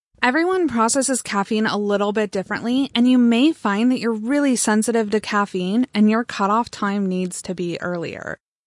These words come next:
I know that four o'clock might seem really early if you don't go to bed for another six hours, like until ten,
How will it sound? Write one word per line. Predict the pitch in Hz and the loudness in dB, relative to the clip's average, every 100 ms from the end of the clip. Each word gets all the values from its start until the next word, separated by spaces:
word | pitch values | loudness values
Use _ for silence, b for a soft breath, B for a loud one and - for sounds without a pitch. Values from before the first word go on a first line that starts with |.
| _ _ _ _ _ _ _ - | _ _ _ _ _ _ _ 2
I | 254 | 6
know | 262 302 339 | 8 8 6
that | 233 - | 4 2
four | - 226 226 | 0 2 2
o'clock | - 208 220 | 2 2 4
might | 208 190 - | 0 -2 -2
seem | 226 208 | -2 0
really | 196 196 196 | 0 -2 0
early | 190 190 208 220 | 0 2 2 0
if | - - - | -2 -4 -2
you | 202 202 202 | 2 2 2
don't | 190 190 | 2 2
go | 190 196 | 2 2
to | 185 | 2
bed | 175 185 | 2 2
for | - 190 | -2 -2
another | 185 185 185 | 0 0 -2
six | - 185 - | -2 -2 -2
hours, | 160 170 196 233 196 | 0 0 0 0 -2
like | 175 | -4
until | 185 180 175 170 | -4 -4 -4 -4
ten, | - 180 196 | -2 2 4